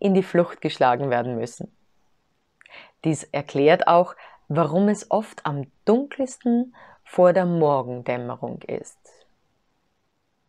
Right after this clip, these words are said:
Einer großen Demonstration gehen meist quälende Gedanken voraus. Denn nachdem man eine Aussage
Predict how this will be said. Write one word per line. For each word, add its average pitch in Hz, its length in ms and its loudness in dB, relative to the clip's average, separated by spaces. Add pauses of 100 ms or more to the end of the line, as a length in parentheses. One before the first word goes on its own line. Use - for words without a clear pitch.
(1120)
Einer 143 380 -2
großen 170 500 0
Demonstration 156 1040 -2 (480)
gehen 170 320 4
meist 180 520 -2
quälende 180 560 2
Gedanken 139 500 -2
voraus. - 600 -8 (1500)
Denn 151 340 0
nachdem 175 580 -2
man 135 360 -4 (240)
eine - 340 -2
Aussage 139 760 0